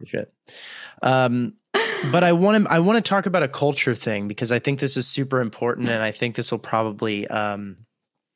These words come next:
segue us into, you know,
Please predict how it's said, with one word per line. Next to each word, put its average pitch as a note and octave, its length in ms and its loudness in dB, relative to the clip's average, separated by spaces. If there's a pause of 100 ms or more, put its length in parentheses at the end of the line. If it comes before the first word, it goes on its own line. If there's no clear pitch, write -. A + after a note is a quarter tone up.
(340)
segue D3+ 420 2
us B2+ 160 2
into, A#2+ 440 -2 (1000)
you C#3 120 0
know, G#2 240 -2